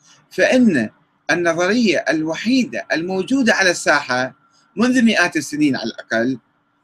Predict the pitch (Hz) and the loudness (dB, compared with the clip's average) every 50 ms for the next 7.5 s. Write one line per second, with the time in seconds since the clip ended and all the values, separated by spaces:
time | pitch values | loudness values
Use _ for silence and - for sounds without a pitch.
0 | _ - 165 156 175 160 180 170 160 165 185 190 196 214 226 220 208 190 180 165 | _ -2 -2 -2 0 -2 -2 -2 -2 0 2 2 4 4 4 4 4 2 0 0
1 | 160 156 160 160 151 - - 131 - - 131 143 143 139 131 123 - - 120 120 | 0 0 0 -2 -2 -4 -8 -12 -10 -8 -8 -6 -6 -6 -6 -6 -6 -6 -6 -6
2 | 113 113 123 117 120 113 104 104 107 - _ _ _ _ - _ _ - 214 240 | -6 -6 -6 -6 -4 -4 -4 -6 -8 -12 _ _ _ _ -20 _ _ 0 0 2
3 | 254 254 - - 214 - - 240 247 254 202 214 196 190 175 165 151 147 - 165 | 2 0 0 -2 -4 -4 -2 0 0 0 0 0 0 0 0 0 -2 -4 -4 -2
4 | 165 156 139 139 131 - 123 120 110 107 - 113 104 92 87 - - 113 127 127 | -2 -2 -2 -4 -6 -6 -4 -4 -4 -4 -4 -4 -4 -6 -6 -10 -10 -12 -12 -14
5 | _ _ _ _ _ _ _ _ _ _ _ _ _ _ _ _ _ _ _ _ | _ _ _ _ _ _ _ _ _ _ _ _ _ _ _ _ _ _ _ _
6 | _ _ _ _ _ _ _ _ _ _ _ _ _ _ _ _ _ _ _ 139 | _ _ _ _ _ _ _ _ _ _ _ _ _ _ _ _ _ _ _ -2
7 | 147 160 175 170 - - 170 165 156 | 0 0 0 -2 -4 -4 -4 -4 -4